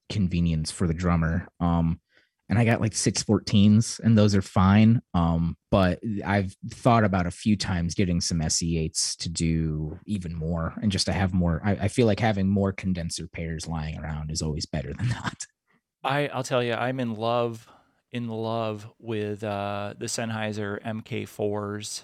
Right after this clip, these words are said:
Speaker 2: I,
Speaker 1: Mm.
Speaker 2: I got turned on to those by Nick Rucker from Steel Panther, and his drums always sounded amazing. And he, he's accounted a lot of it to his overheads, and he said, "I run zero E Q on them," and he would show me night after night that he had zero E Q on his overheads.
Speaker 1: Not even high passes? It's
Speaker 2: Well,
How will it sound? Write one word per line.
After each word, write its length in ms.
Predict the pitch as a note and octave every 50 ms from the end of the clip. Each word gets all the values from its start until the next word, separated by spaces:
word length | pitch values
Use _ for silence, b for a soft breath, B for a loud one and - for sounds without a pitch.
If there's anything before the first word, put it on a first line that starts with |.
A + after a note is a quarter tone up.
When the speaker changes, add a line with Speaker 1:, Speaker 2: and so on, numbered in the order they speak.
| _ _ -
Speaker 2:
I, 340 | - A#2 A2 G#2+ G#2 G#2 G#2+
Speaker 1:
Mm. 180 | G#2+ G2 F#2+ - - -
Speaker 2:
I 60 | B2+
got 160 | A2+ A#2 A2
turned 200 | - - C3 A#2 A#2
on 120 | A#2 A2+
to 60 | A2+
those 340 | G#2 A2 G#2+ A2 G#2+ G#2 G#2+
by 240 | - - A2 G#2 G#2
Nick 300 | G2+ G#2 G#2 G#2 - -
Rucker 340 | A2 G#2 G#2 - - A2+ G#2+
from 220 | - - A2+ G#2
Steel 240 | - - - G#2+ G#2
Panther, 520 | - G#2+ G#2+ G#2 G2+ - G#2+ G#2+ G#2 G#2 - _ _ _ _ _ _ _ _ _ _ _ _ _ _ _ _ _ _ -
and 180 | B2+ B2 A#2 A#2
his 220 | A#2 B2+ C3 C3
drums 280 | A#2 - A2+ A2 A2 A2
always 200 | G#2+ G2+ G#2 G#2+
sounded 280 | - A#2+ A2+ A2 G2 G2+
amazing. 720 | G2+ G#2 A2+ B2 C3 B2+ G#2+ G#2+ G2+ G2 G#2 G#2 A2 - -
And 360 | - A2+ G#2+ G#2 G#2+ G#2 G#2
he, 400 | - - A2 A#2 A2+ A2 G#2+ G2 - _ _ _ _ _ _ _
he's 300 | A2 B2+ A#2+ A2 - _ - -
accounted 440 | A2 - - - A#2 A#2 A2+ G#2
a 40 | G#2+
lot 240 | G2+ G#2 G2+ G#2 G#2+
of 60 | G#2
it 100 | G#2 G2+ -
to 100 | - A2+
his 100 | G#2 G2
overheads, 580 | A2 G#2+ A2 A2 A2+ A2 G#2 G#2 G2+ G#2 G2 G#2+
and 80 | G#2
he 60 | G#2
said, 180 | G#2 - - G#2
"I 60 | G#2 G2+
run 300 | G2+ G#2+ A2 A2 G#2+ G2+
zero 400 | F#2 G#2 G#2+ A2+ A#2+ B2+ A#2+ A#2
E 160 | A2 A2 A2
Q 300 | _ - - A#2+ A#2+ A#2
on 140 | A2 G#2 G2+
them," 120 | G2+ G#2 G#2
and 80 | G2+
he 60 | G2+ G2+
would 140 | G#2 G2+
show 220 | - - B2+ A#2+ A#2
me 120 | A2+ G#2+
night 220 | G2+ G#2 G#2 G#2+ G#2+
after 260 | G#2+ G#2 - - G#2
night 300 | G2+ G#2 G#2 G#2 G#2 -
that 120 | - G#2 G#2
he 80 | G#2 G2+
had 160 | G2 G2+ G2+
zero 440 | G2 G2+ G#2+ A#2 A#2+ B2 B2+ B2 A#2+
E 200 | - A#2+ A2+ A2
Q 440 | _ - - B2 A#2 A2 G#2 G#2
on 140 | A2 G#2 G2+
his 100 | G2+ G2 G#2
overheads. 200 | G#2 G#2+ G#2+ A2
Speaker 1:
Not 120 | F2+ A2
even 180 | C#3 C3 G#2 G#2+
high 240 | - - G2+ G2+ A2
passes? 640 | - - F3+ E3+ F#3 G3 - - D4+ D#4+ E4 - - -
It's 120 | A3 -
Speaker 2:
Well, 120 | - D3+